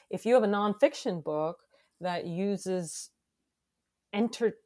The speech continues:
that uses research in a really entertaining way, well, then we'd be looking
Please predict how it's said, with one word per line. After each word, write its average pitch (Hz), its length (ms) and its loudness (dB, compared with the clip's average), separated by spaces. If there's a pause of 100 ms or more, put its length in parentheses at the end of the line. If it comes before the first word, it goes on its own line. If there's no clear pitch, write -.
(200)
that 220 160 2
uses 269 460 2
research 220 380 0
in 208 80 0
a 180 60 -2
really 175 260 -4
entertaining 196 680 -4
way, 220 520 -6
well, 180 200 -4
then 190 200 -2
we'd 190 160 0
be 190 120 0
looking 180 440 -4